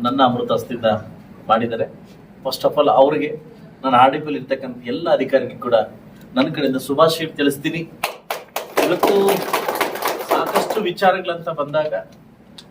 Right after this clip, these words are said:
ಸಾಕಷ್ಟು ವಿಚಾರಗಳ ವಿನಿಮಯ ಅಂತ ಬಂದಾಗ ಎಲ್ರಿಗೂ ಹೇಳ್ತಾ ಇರ್ತೀನಿ, ಶೈಕ್ಷಣಿಕವಾಗಿ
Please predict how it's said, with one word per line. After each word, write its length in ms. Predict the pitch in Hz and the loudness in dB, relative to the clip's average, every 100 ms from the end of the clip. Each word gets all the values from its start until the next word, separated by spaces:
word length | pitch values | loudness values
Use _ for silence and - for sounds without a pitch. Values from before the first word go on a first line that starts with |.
| - | -2
ಸಾಕಷ್ಟು 460 | 151 190 180 - | 0 0 -4 -4
ವಿಚಾರಗಳ 400 | 175 147 180 175 | -6 -2 2 2
ವಿನಿಮಯ 560 | 160 151 143 156 180 180 | 2 -2 -4 -2 0 0
ಅಂತ 120 | 170 | -2
ಬಂದಾಗ 380 | 160 139 139 131 - 127 | 0 2 2 0 -2 -6
ಎಲ್ರಿಗೂ 260 | 131 - | -2 0
ಹೇಳ್ತಾ 300 | 143 143 147 | 2 2 2
ಇರ್ತೀನಿ, 280 | - - - - - - - - - - - - | 0 0 -16 -16 -20 -20 -20 -20 -18 -18 -16 -4
ಶೈಕ್ಷಣಿಕವಾಗಿ 720 | - - - 202 175 143 123 | 2 4 2 0 4 4 2